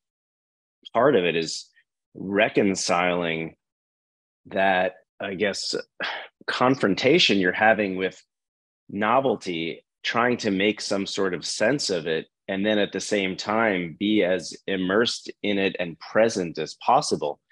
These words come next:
And that was certainly for me, and for, I think, others, one of the challenges, being there, doing it,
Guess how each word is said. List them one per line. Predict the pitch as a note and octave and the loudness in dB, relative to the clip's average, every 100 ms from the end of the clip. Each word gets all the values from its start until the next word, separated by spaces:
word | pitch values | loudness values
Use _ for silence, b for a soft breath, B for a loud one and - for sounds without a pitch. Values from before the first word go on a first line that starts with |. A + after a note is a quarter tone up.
| b _ _ | b _ _
And | - G2+ | -4 0
that | B2+ A2+ | 2 2
was | F#2+ - _ _ _ _ | 0 -4 _ _ _ _
certainly | - C#3+ A2 G2 - | 0 0 2 -2 -2
for | F#2+ | -2
me, | F#2+ G#2+ C3 G2+ | 0 4 4 4
and | F2 - | 0 -4
for, | F#2+ F2 F2+ _ _ - | -2 -2 -2 _ _ -12
I | F#2 | -10
think, | F2 B2 D3+ - | -4 -2 0 0
others, | G2+ A2+ E2 E2 - B B B B - | 0 2 0 -2 -8 B B B B -10
one | F2+ A2 A2+ | 0 2 4
of | F#2+ D#2+ | 0 -2
the | |
challenges, | D#2 G#2+ A#2+ C3+ G#2+ D#2+ D#2 C#2+ - - _ - | -4 0 2 2 -2 -4 -10 -12 -14 -18 _ 2
being | B2+ C#3 G#2 | 6 6 4
there, | D#2+ D#2+ D#2 D#2+ - _ _ _ _ _ _ _ F#2 E2 | 2 2 0 -2 -8 _ _ _ _ _ _ _ -18 -2
doing | B2 C#3 G#2+ F2 | 4 4 4 2
it, | E2+ D#2+ | 0 0